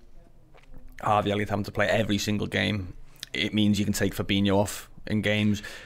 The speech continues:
It means you don't have to rush Thiago back necessarily straight into the starting lineup. It means that you can take James Milner off after an hour safely, or you can put him at right back and you can bring on a midfielder, that, you know, that kind of way.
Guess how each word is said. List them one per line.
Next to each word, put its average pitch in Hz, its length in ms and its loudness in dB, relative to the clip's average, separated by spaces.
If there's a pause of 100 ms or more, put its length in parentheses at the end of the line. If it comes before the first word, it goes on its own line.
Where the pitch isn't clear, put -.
It 95 120 0
means 107 180 6
you 98 60 0
don't 104 140 4
have 101 180 -2
to 101 80 0
rush 98 220 2
Thiago 101 560 6
back 95 240 4
necessarily 98 460 2
straight 101 380 2
into 101 160 0
the 92 80 -2
starting 92 400 2
lineup. 95 320 4
It 98 100 2
means 107 320 6
that - 80 2
you 101 120 0
can 95 120 2
take 101 180 2
James 101 260 4
Milner 107 300 6
off 104 120 6
after 101 220 0
an 104 80 2
hour 101 260 6
safely, 107 580 4 (460)
or 98 520 4 (380)
you 107 140 4
can - 100 -6
put 120 100 4
him 110 80 8
at 78 60 4
right 104 200 8
back 110 260 4
and 107 100 4
you 98 60 2
can 101 120 4
bring 101 160 4
on 101 80 6
a 101 40 4
midfielder, 101 760 4
that, - 180 -2
you 98 80 0
know, 104 140 2
that 107 160 -2
kind 104 260 4
of 98 60 4
way. 101 200 6